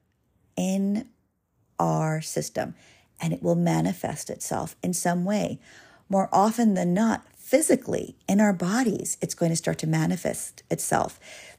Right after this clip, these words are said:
through illness, injury, and it's gonna get your attention.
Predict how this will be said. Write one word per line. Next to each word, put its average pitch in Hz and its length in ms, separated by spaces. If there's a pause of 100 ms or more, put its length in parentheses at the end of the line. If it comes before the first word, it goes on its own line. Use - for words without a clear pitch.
(100)
through 185 600 (120)
illness, 185 720 (320)
injury, 190 840 (1700)
and 165 260 (2000)
it's - 140
gonna 160 180
get - 240
your - 100
attention. - 560